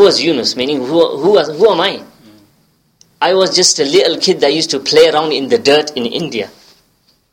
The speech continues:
That's all I was. That's whom I was. People are only coming to meet me because of the hadith of Rasulullah sallallahu alaihi wasallam. It's not because of, it's not because of Yunus. Yunus is no one. If it wasn't for the hadith, Yunus would be in a ditch somewhere.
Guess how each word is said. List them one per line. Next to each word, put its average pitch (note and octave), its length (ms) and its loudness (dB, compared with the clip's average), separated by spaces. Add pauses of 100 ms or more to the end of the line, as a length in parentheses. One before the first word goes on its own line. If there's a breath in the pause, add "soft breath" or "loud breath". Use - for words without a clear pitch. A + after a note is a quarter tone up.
That's E3+ 200 -2
all F#3 160 0
I C3+ 120 0
was. C#3 280 -2 (300)
That's D#3+ 200 -2
whom D#3 180 0
I A#2 80 0
was. F#2+ 240 -8 (1080 soft breath)
People G3+ 300 2
are F3 120 2
only G3+ 280 0
coming F3 300 -2
to C#3+ 120 -8
meet D#3+ 240 0
me C#3 140 -2
because C3 300 -4
of B2 180 -2
the A2+ 80 -2
hadith C3 380 -4
of A2 100 -4
Rasulullah A2 500 -4
sallallahu G#2 240 -10
alaihi - 0 -
wasallam. - 20 -8
It's C3 140 -6
not A3+ 160 2
because F#3+ 180 -2
of, E3 120 4 (400 loud breath)
it's D3+ 120 -2
not A3 200 2
because D#3+ 200 0
of A#2 120 0
Yunus. B2 420 -4 (160)
Yunus A#3 320 0
is D#3 160 -4
no E3 140 2
one. C#3 260 -2 (920)
If C#3+ 120 -6
it D#3 80 6
wasn't F#3 300 4
for G3 140 0
the E3+ 80 2
hadith, D#3+ 340 0
Yunus F#3 320 2
would D#3 140 -4
be D3+ 160 -2
in D3+ 60 -2
a B2 80 2
ditch E3+ 200 -2
somewhere. G#2+ 380 -4